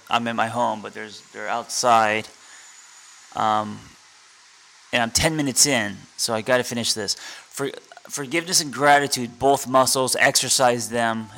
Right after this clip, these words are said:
every single day. I really think that, uh, and John, I wanna remind you that forgiveness and gratitude isn't a light switch, it's a practice. You gotta do it consistently and constantly. Number nine, if you're single, embrace it.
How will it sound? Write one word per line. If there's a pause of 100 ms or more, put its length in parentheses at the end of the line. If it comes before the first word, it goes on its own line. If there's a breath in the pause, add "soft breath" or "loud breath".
every
single
day.
I
really
think
that, (640 loud breath)
uh,
and
John,
I
wanna
remind
you
that
forgiveness
and
gratitude
isn't
a
light
switch,
it's
a
practice.
You
gotta
do
it (260)
consistently
and
constantly. (1000 loud breath)
Number
nine,
if
you're
single,
embrace
it.